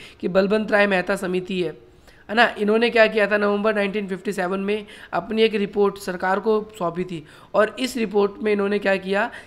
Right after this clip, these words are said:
कि ग्राम पंचायत को तीन स्तरों पर विभाजित करने की इन्होंने बात करी थी। पहला मध्यवर्ती, अगर हम बात करें, दूसरा ग्रामीण इलाका और तीसरा आपका जिला। तो तीन वर्गों में सबसे पहले अगर हम देखें तो गाँव आता है,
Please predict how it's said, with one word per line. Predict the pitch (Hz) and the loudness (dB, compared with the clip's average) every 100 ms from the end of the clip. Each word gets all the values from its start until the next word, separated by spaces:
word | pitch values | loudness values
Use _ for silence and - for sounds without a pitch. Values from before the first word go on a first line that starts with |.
| - | -10
कि | 180 | -2
ग्राम | 190 202 214 | 2 2 2
पंचायत | 214 202 185 180 | -2 0 -2 -2
को | - 226 | 0 -2
तीन | 226 - 220 175 - - - | -2 -2 -2 -2 -10 -20 -12
स्तरों | - 214 214 | -2 2 2
पर | 220 220 - 196 | 2 -4 -6 -4
विभाजित | 185 196 190 214 | 2 2 2 -4
करने | - 196 190 | -4 -4 -4
की | 185 | -2
इन्होंने | 175 208 | -2 -4
बात | 202 160 156 | -4 -6 -6
करी | 160 156 | -8 -8
थी। | 151 139 - - - | -8 -12 -14 -16 -2
पहला | 185 196 214 214 - - | 2 4 4 0 -10 -6
मध्यवर्ती, | 180 175 214 208 185 208 208 - - | -2 2 4 2 -2 -8 -10 -16 -6
अगर | 175 208 | -2 0
हम | 202 | 2
बात | 190 - | 0 0
करें, | 202 196 | -4 -4
दूसरा | 180 180 208 208 | -6 -4 -4 -2
ग्रामीण | 180 175 196 | -2 0 0
इलाका | 202 202 190 202 | 2 0 -2 -4
और | - 190 | -4 -6
तीसरा | 196 180 208 | -8 -8 -4
आपका | 185 - | -6 -4
जिला। | 208 160 143 - - - | -6 -6 -10 -12 -20 -16
तो | |
तीन | 190 220 | -6 -2
वर्गों | 220 214 214 | 2 2 2
में | 214 | -2
सबसे | 208 180 208 | -4 -6 -4
पहले | 208 208 - - | -4 -4 -8 -8
अगर | 180 196 | -4 -2
हम | 196 | -2
देखें | 190 190 190 | -4 -6 -6
तो | 185 | -6
गाँव | 156 151 175 208 | -6 -6 -4 -4
आता | 190 175 196 | -6 -6 -8
है, | 196 | -8